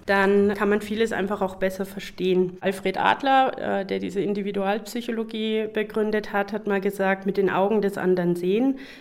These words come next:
mit den Schuhen des anderen gehen und mit dem Herzen des anderen fühlen.“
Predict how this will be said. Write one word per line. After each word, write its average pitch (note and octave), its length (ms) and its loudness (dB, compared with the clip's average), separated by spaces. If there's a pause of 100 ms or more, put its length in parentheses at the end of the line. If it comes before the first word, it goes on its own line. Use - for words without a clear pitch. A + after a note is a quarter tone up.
(140)
mit F#3+ 140 0
den G3 120 4
Schuhen B3 340 -4
des G#3 140 -4
anderen F#3 400 -2
gehen G3+ 320 -4
und F#3+ 140 -2
mit G3 120 0
dem F#3+ 120 0
Herzen F#3+ 420 0
des F#3+ 160 -2
anderen F3+ 380 -2
fühlen.“ F3 680 -2